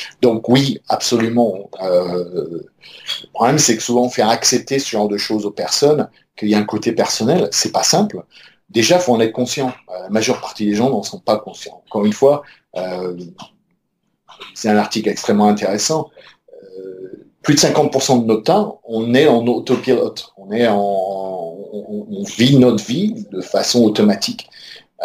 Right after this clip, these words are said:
Euh, donc, quand on n'est pas conscient de ce qu'on fait réellement, parce qu'on le fait de façon automatique, euh, on a difficilement, c'est difficilement changeable. Quand tu vas en formation, je,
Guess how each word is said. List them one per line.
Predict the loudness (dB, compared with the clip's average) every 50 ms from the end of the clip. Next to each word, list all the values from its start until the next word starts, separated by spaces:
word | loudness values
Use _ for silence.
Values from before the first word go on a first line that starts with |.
| -6 -4
Euh, | -4 -6 -6 -6 -6 -6 -8 -8 -10 -14 _ _ 0 2
donc, | 2 4 2 0 -2 _ _ _ _ _ -2
quand | 0 0 2 2 2
on | 2
n'est | 2 2 2 2
pas | 0 0 0
conscient | 0 0 -2 -2 0 0 0 0 0 0 -2
de | -2 -2 -2
ce | -2 -4
qu'on | -6 -6 -6
fait | -6 -2 2 4 4 4 4 0 -4 _ _ _ _ _
réellement, | -8 -4 0 4 6 6 6 4 2 0 -4 -4 -4 -4 -6 -10 _ _ _ _ _ _ _ _ _ _ _ -14
parce | -14 -10 -6
qu'on | -4 0 2
le | 2 2
fait | 4 4 2 2
de |
façon | 2 0 -4 -4 -4
automatique, | -6 -6 -6 -6 -6 -6 -6 -4 -2 0 -2 -2 -2 -8 -18 _ _ _ _ _ _ _ _ _ _ _ 2
euh, | 4 4 6 4 4 2 2 0 -2 -2 -4 -8 -12 _ _ _ _ -8 -4
on | 0 0
a | 2 2
difficilement, | 0 -2 -4 -4 -2 -2 -2 -2 -2 -4 -4 -8 -8 -10
c'est | -10 -10 -10
difficilement | -10 -8 -8 -6 -6 -4 -2 0 0 0
changeable. | 0 0 2 4 2 2 2 -2 -10 _ _ _ _ _ _ _ _ _ _ _ _ _ _ _ _ -20 -20 -20 _ _ _ _ _ _ _ -4
Quand | -4 -2
tu | 2 2
vas | 2
en | 2
formation, | 2 0 0 0 0 0 -2 -2 -2 -2
je, | -4 -6